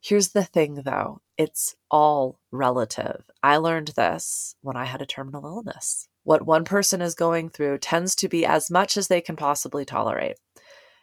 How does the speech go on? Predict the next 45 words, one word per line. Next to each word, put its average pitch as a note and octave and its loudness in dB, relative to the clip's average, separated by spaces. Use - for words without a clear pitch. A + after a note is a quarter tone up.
And - -4
I C#3+ 0
heard D#3 -2
once, C#3+ -2
I'm C3 -6
sure D3 -2
you've C3+ -4
heard C#3 -6
this C3+ -2
as B2+ -6
well, C3 2
you C#3 -12
know, B2+ -6
God, C3 4
creator, B2+ -2
the C3 -6
universe, B2 -4
spirit, A#2+ -2
your C3+ -8
guides, A2+ -2
how, A#2+ -8
whatever B2+ -6
that - -2
power B2+ 2
that - -2
may B2+ -2
be A#2+ -6
is, B2 2
I A#2 0
believe - -10
in. C#3+ -8
But - -10
anywho, C3+ -6
you, F3+ 2
you F#3 4
are F#3+ 10
only G3+ 8
ever E3+ 10
given D#3 4
as C#3+ 2
much C#3+ 4
as C3+ 0
you C3 -2
can B2+ -12
handle. A2+ -6